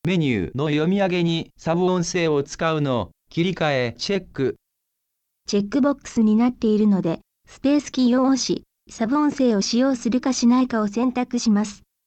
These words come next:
Speaker 2: 次に、メッセージボックスの読み上げにサブ音声を使うです。
Speaker 1: メッセージボックスの読み上げにサブ音声を使うの、切り替え、チェッ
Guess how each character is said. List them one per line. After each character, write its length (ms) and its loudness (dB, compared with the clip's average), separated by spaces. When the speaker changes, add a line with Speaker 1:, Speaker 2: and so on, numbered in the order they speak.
Speaker 2:
次 240 2
に、 200 2
メ 100 2
ッ 40 2
セ 240 0
ー 20 2
ジ 140 0
ボ 120 2
ッ 40 -6
ク 100 -20
ス 120 -2
の 60 4
読 180 2
み 160 4
上 80 2
げ 120 2
に 120 4
サ 160 -2
ブ 80 2
音 180 2
声 220 2
を 80 2
使 360 -4
う 100 -2
で 180 0
す。 200 -12
Speaker 1:
メ 120 -2
ッ 40 -4
セ 300 -2
ー 20 2
ジ 160 0
ボ 120 2
ッ 100 -6
ク 80 -14
ス 320 -8
の 140 -2
読 180 0
み 120 2
上 100 2
げ 120 0
に 140 0
サ 140 -4
ブ 140 0
音 180 2
声 260 -2
を 140 0
使 340 -4
う 80 -2
の、 260 -2
切 160 -2
り 80 0
替 200 -2
え、 240 -2
チ 180 -4
ェ 40 -2
ッ 60 -8